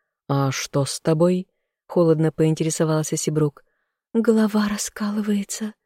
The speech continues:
Мэтт Симмер сказал, что это результат нервного расстройства.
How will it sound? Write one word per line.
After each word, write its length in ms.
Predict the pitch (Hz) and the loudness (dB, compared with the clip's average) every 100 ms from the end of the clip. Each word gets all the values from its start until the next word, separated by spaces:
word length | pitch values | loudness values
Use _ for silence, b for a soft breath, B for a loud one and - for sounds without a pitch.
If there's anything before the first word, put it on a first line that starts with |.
| _ _ _ _ _ - | _ _ _ _ _ 2
Мэтт 200 | 220 214 | 2 2
Симмер 340 | - 233 208 | 0 2 2
сказал, 380 | - 202 190 185 | 0 -2 0 -2
что 200 | - 196 | -2 -4
это 400 | 185 - 180 185 | -4 -2 -2 0
результат 500 | 196 180 190 - 175 - | 0 0 -2 -2 -4 0
нервного 420 | 180 175 175 175 | 0 2 0 0
расстройства. 720 | 175 - - 180 - 175 175 | -2 -4 -4 -4 -4 -6 -6